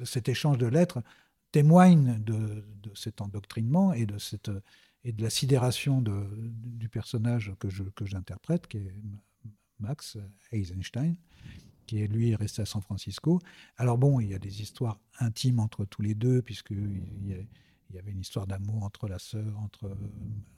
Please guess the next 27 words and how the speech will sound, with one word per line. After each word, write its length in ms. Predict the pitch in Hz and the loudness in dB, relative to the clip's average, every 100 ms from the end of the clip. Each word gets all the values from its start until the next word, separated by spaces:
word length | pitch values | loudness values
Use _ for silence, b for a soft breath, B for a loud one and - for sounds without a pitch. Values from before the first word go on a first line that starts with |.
| - | -12
entre 280 | 117 - 98 | -10 -6 -6
ma 180 | 104 104 | -2 -4
sœur, 480 | - 113 135 120 90 | -2 0 0 0 -4
euh, 580 | 104 101 104 110 - - | -10 -12 -14 -18 -16 -10
la 120 | 98 101 | -8 -8
sœur 240 | 113 101 | -6 -6
de 60 | 98 | -6
Max 260 | 98 - | -8 -10
Eisenstein, 560 | 98 95 95 - 120 127 - _ - | -10 -8 -10 -4 -2 -2 -4 _ -6
et 260 | 110 107 | -4 -4
le, 300 | 98 92 92 95 - _ _ - - - _ _ _ | -6 -10 -12 -14 -20 _ _ -20 -20 -20 _ _ _
et 180 | 127 113 | 0 2
le, 560 | 104 104 104 104 101 107 107 - _ _ _ | 2 0 -2 -4 -6 -8 -12 -20 _ _ _
et 100 | 123 | 0
Martin 500 | 110 107 - - 113 | 0 0 -4 -2 0
Schulze, 540 | 107 - 160 - 170 139 - 113 | 0 0 0 0 -2 -2 -4 -2
la, 180 | 104 | -2
l'allemand. 420 | 101 95 95 123 180 b b b b b b | -2 -4 -4 -4 -6 b b b b b b
Et 120 | 139 | 6
donc, 260 | 135 165 160 | 10 10 12
euh, 640 | 147 143 135 131 127 123 | 12 12 10 8 6 4
tout 160 | - 110 | 0 -2
ça, 480 | - 156 147 127 | 4 6 8 6
euh, 420 | 117 117 117 117 113 113 | 0 -4 -6 -8 -6 -2
va 360 | 131 127 120 | 2 2 2
arriver 380 | 110 113 113 139 | 0 0 4 6
à, 160 | 123 | 4